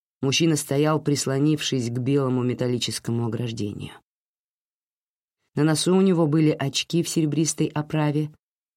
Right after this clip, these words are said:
предметы одежды не сочетались между собой, а волосы были намного короче, чем на сделанной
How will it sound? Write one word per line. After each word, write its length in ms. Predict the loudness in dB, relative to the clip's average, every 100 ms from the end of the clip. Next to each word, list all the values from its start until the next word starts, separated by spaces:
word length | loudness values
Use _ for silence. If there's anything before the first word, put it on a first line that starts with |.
| _ _ 0
предметы 400 | 4 4 4 2
одежды 580 | 0 2 2 2 4
не 140 | 4 2
сочетались 720 | 0 -2 -2 0 0 0 0
между 280 | 0 0 -4
собой, 640 | -4 -4 0 0 0 -2 _ _ _ _ _ _ -2
а 260 | 2 2
волосы 640 | 2 2 4 4 2 0 0
были 240 | 2 4
намного 420 | 4 4 4 2
короче, 500 | 0 0 2 2 2
чем 280 | 0 2 4
на 120 | 4
сделанной 640 | 2 0 2 2 4 2